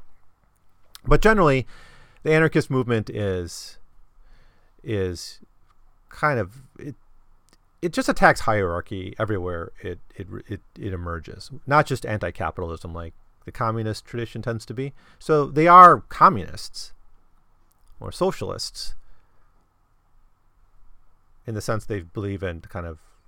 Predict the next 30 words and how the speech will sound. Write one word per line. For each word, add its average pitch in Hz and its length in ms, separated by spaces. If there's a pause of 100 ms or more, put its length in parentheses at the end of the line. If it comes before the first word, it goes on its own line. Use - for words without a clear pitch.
consumption 104 440
by 87 140
need, 117 360 (240)
distribution 101 580
of 85 80
resources 104 460
based 95 260
on 92 140
need. 113 200 (1400)
Um, 87 360 (220)
they 135 100
tend 170 160
to 139 40
be 127 120
much 127 160
more 110 100
individualist, 107 640
though, 117 180
anti-government 95 920 (440)
or 92 300
anti-state, 95 720 (1400)
anti-patriarchy. 95 920
So 98 400
wherever 175 360
there's 127 160
hierarchy, 92 800
they're 98 120
gonna 90 260
question - 500
it. - 140